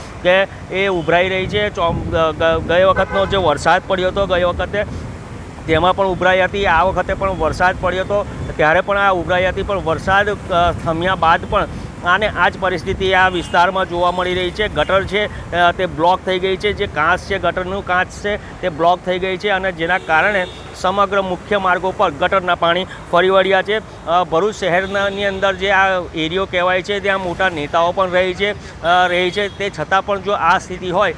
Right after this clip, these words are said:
તો ભરૂચના બીજા વિસ્તારોની સ્થિતિ કેવી હશે તે જોવું રહ્યું. રાકેશ ચોમલ, સહયોગી વીરેન્દ્ર પાટીલ સાથે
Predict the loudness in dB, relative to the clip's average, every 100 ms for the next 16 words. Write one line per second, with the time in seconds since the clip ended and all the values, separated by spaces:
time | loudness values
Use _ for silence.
0 | -8 -8 -2 2 2 2 -2 -2 0 0
1 | 0 0 0 0 -4 -8 -10 -8 -8 -8
2 | -6 -2 0 2 0 -2 -4 -4 0 0
3 | 2 2 0 -2 -8 -2 0 0 -2 -2
4 | -2 0 -2 -2 -2 -2 -2 -2 -2 -2
5 | 0 0 0 -2 -2 0 -2